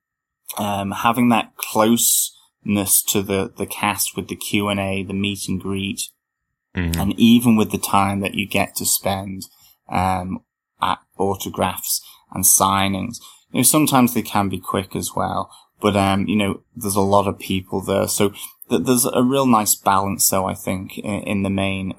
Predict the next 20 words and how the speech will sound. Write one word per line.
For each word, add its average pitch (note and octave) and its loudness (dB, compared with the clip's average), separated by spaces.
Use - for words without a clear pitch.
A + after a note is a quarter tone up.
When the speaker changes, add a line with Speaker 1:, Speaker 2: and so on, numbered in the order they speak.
Speaker 1:
about F#2+ 0
getting G2+ -2
access - 0
and F#2+ -4
time F#2+ 0
to - -8
talk F#2+ -4
and F#2+ -4
spend. F#2+ -2
And A2 2
I A2+ 4
think A#2 4
sometimes G#2 2
for, G2 -2
for - -4
a, F#2+ 0
a F#2+ 0
lot G#2 2
of G2+ -6
people, F#2+ -6